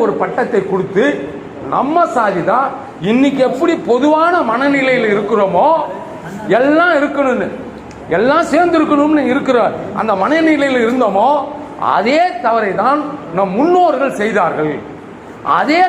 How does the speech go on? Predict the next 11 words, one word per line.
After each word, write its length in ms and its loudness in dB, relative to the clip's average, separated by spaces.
தவறை 260 0
நல்லது 320 0
நம்ம 200 2
எடுத்துருக்கிறோம். 540 0
அந்த 180 0
மாதிரி 380 2
மொழியால், 520 2
இனத்தால், 580 0
ரத்தத்தால் 760 0
ஒரே 340 2
சாதிக்கு 460 -2